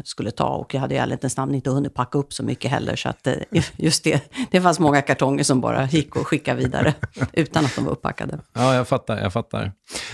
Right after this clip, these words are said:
Speaker 2: Ja, var, det, det här följer li-, kan, eventuellt lite platt, det här momentet, för jag tänkte mig att det här var så laddat liksom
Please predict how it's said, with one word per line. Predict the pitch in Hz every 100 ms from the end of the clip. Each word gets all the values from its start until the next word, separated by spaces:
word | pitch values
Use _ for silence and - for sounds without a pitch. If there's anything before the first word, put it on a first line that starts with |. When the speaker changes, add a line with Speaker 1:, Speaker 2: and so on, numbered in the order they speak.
| -
Speaker 2:
Ja, | 143 156
var, | 156 165
det, | 151 151 165 139 147
det | 147
här | 147 160
följer | - 160 156
li-, | 151 135
kan, | 170 170 -
eventuellt | - 156 175 147 - 175 120 -
lite | 110 113
platt, | - 101 -
det | 101
här | 107
momentet, | 107 120 127 - 98
för | - 123
jag | 117
tänkte | 135 123 120
mig | 113
att | 110
det | 104
här | 113
var | 101 107
så | 113
laddat | 113 131 123 104 117 151 -
liksom | 92 - 104